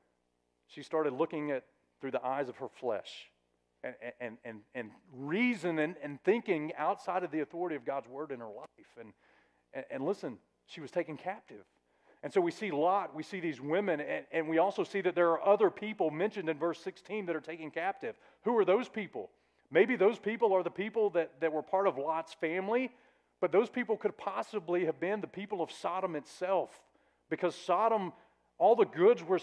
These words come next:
were stolen out of Sodom, and, and listen, the people of Sodom would have been taken captive. And, and listen, man, Genesis thirteen tells us that those people in Sodom, man, verse thirteen, they were, they were wicked and sinners before the Lord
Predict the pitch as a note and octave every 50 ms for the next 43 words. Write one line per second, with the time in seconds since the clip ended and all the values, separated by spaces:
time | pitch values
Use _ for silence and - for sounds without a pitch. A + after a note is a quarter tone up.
0 | - - - - D#3 D3+ - - - - G3 G3 A3+ A#3 A#3 A3 F#3+ F3+ G3 G3
1 | G3 - - - - F#3 G3 G#3 G3+ G#3+ G3 F#3 F3 - - F3+ F#3 G#3+ A3 -
2 | G#3 F3 E3+ - - - A#3+ A#3 - A#3+ G#3+ G3+ E3 - - - F3 F#3+ G#3 G3+
3 | G3+ F#3 F3 F#3 F3+ D3 - F3+ D#3 - G3+ G#3+ G#3+ F#3+ E3+ C#3+ - - D#3+ F#3
4 | G3+ F#3+ - - F#3 E3+ D3+ C#3 D#3 C#3+ - _ - - _ _ _ _ _ -
5 | D#3+ D#3+ G3+ G#3+ G#3+ - F3 E3 E3+ E3 C#3 D3 A3 B3 A#3+ - G#3 E3 - G#3
6 | F#3+ F#3 - - G3+ G3+ E3+ - - F#3 G3+ G#3 G3+ D3+ E3 D#3 D3 - - D#3
7 | C3 D#3 F#3+ A3+ G#3 - - - G3+ G#3 G#3 - E3+ D#3 D#3 D#3 D3+ C3+ - -
8 | D3 D3+ E3+ E3+ D#3+ D3 C3 B2+ C3 C#3 C#3+ C#3+ C#3+ C3+ - _ _ _ - F#3+
9 | F#3 F#3 - F#3+ F#3 F#3 - F#3 F#3 F#3 F#3 E3+ F3 F3 E3 D#3+ D#3+ D3+ D3 -
10 | _ C3 D#3+ D3+ C#3 C#3 C3 A#2+ A#2 B2 D#3 A3+ B3 - - B3+ B3 A#3+ G3 G3+
11 | - _ _ _ _ _ _ _ _ - D3+ C#3+ C3+ B2+ - - - G#3+ A3 A3+
12 | A3 A3+ A3+ A3+ F#3+ C3+ C#3 E3+ - - F#3+ F#3+ F#3 F3+ E3 D3+ D#3 E3+ F3 F#3
13 | F#3 F3+ F3 E3